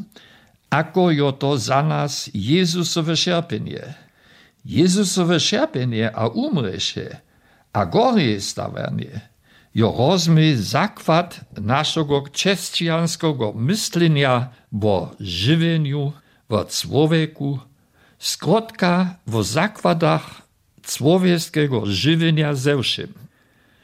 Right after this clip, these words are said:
Tego dla jo wielkie dary, aż słusza k tomu teke tożto czojenie o przerazie a wodawaniu. W tożtom zwisku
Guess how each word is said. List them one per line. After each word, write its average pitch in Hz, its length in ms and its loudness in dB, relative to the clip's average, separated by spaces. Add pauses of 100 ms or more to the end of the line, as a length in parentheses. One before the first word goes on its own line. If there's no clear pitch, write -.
(260)
Tego 220 320 2
dla 160 220 2
jo 123 180 2
wielkie 190 520 0
dary, 123 600 -6 (880)
aż 107 280 0
słusza 180 760 -2
k 180 120 -12
tomu 147 600 -2 (580)
teke 135 360 0
tożto 156 520 -4
czojenie 139 800 0 (400)
o - 140 -8
przerazie 135 920 0 (100)
a 123 120 2
wodawaniu. 113 720 -2 (1080)
W 104 80 -4
tożtom 135 540 0
zwisku 107 800 -4